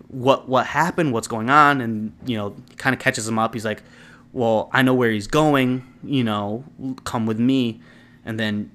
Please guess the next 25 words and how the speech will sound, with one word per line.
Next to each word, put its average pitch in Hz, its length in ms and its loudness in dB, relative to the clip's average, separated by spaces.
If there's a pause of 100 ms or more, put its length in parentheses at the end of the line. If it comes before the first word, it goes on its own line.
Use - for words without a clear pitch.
you 127 100 -8
can 117 100 -4
have 110 220 -2
the 113 60 -8
Green 110 240 -4
Lantern 104 320 -8
team 110 200 -8
up 95 140 -10
with 104 100 -8
him 101 120 -8
too 110 360 -2 (340)
and - 140 -8
take 117 240 -4
him 104 200 -6
to - 140 -8
wherever, 104 720 -4 (520)
um, 95 420 -10 (960)
Brainiac 110 580 0
was 104 160 -6
going, 107 360 0
his 110 200 -10
homeworld, 104 600 -6
his 101 300 -10 (220)
off-world 120 600 -4 (400)
spaceship - 680 -6